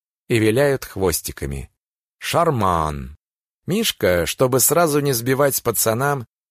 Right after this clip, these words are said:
романтически восторженное настроение, нарочито, неторопливо поправил сбрую и взобрался в седло. Потом оглядел строй отроков и отечески ворчливым тоном сказал:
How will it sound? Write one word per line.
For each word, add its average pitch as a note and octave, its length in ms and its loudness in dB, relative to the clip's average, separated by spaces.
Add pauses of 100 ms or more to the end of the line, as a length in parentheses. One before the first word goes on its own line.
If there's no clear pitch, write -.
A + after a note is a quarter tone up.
(220)
романтически C#3+ 920 0
восторженное B2+ 880 2
настроение, C#3+ 920 0 (500)
нарочито, E3+ 880 2
неторопливо D#3 920 2
поправил D3+ 600 2
сбрую C3 580 2 (580)
и D#3+ 80 2
взобрался A#2+ 680 2
в - 40 -6
седло. E2 580 -2 (540)
Потом F#3 340 2 (340)
оглядел B2+ 580 2
строй B2+ 480 0 (120)
отроков E3+ 640 0 (520)
и F#3 200 -4
отечески D#3+ 840 0
ворчливым B2 760 0
тоном C#3 400 2
сказал: E2+ 600 -2